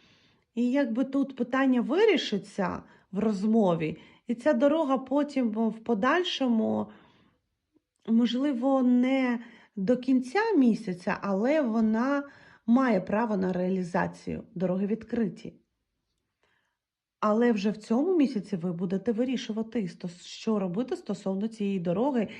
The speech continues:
і як вона буде відбуватися. І ця дорога вам дасть прекрасні результати. Подивіться, просто прекрасні результати.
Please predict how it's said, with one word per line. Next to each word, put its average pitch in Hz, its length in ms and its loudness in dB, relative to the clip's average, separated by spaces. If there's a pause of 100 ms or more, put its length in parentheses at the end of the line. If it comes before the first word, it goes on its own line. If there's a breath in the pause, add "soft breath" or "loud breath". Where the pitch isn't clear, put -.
(180 loud breath)
і 208 160 0
як 208 260 0
вона 196 180 0
буде 175 240 -4
відбуватися. 170 1000 -6 (680 loud breath)
І 226 140 -2
ця 262 180 0
дорога 247 300 2
вам 226 240 0
дасть - 680 -4
прекрасні 254 560 -2
результати. 208 760 -4 (600 soft breath)
Подивіться, 202 600 0 (340 loud breath)
просто 214 580 -4
прекрасні 196 760 -4
результати. 180 800 -6